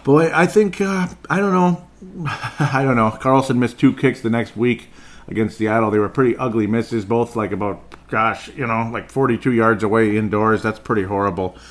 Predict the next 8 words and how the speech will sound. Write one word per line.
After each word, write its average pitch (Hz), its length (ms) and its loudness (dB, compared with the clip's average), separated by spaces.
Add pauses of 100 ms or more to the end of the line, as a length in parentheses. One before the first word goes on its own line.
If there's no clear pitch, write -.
(160)
Back-to-back 110 540 2
misses, 107 380 0
both 110 260 0
hooked - 320 -4
to 117 80 -4
the 95 120 -4
left. 98 380 -2 (760)
Yucky. 127 380 2